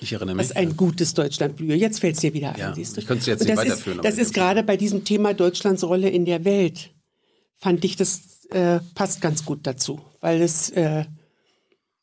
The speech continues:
Speaker 2: weil da drin auch die Rede ist, dass Deutschland nicht wie eine Räuberin dastehen soll, sondern anderen die Hand reichen und so. Dachte ich, damit fange ich mal an.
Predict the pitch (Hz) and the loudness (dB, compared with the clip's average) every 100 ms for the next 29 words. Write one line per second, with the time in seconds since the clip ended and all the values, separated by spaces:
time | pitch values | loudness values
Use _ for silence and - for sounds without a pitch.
0 | _ _ _ _ 165 160 160 160 - - | _ _ _ _ -6 -2 0 0 0 -2
1 | 175 160 156 175 165 151 165 - 165 160 | -2 2 2 2 0 0 -2 0 0 0
2 | - 156 170 185 156 151 156 - 170 180 | 0 0 0 2 2 2 2 2 2 2
3 | 165 160 165 165 - 170 165 160 156 160 | 0 -2 -4 -4 0 2 2 2 0 0
4 | 165 165 160 160 160 170 170 156 156 156 | 0 2 0 0 -2 -2 0 2 2 0
5 | 160 156 156 165 160 156 160 - - _ | -2 -4 -2 -2 -2 -2 -4 -6 -20 _
6 | 196 - 196 185 180 175 170 170 160 170 | -4 0 0 2 2 2 2 2 2 0
7 | 139 120 | 0 -6